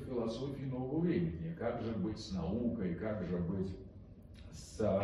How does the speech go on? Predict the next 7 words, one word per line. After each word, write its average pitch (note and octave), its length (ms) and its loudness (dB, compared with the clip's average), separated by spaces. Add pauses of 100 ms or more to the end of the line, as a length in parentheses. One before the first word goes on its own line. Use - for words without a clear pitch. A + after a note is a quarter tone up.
(680)
м, F2 360 2
с, - 320 -10
м, E2 760 0
представлениями G#2 720 2
о F#2 100 2
том, G2 220 0
что F#2 220 0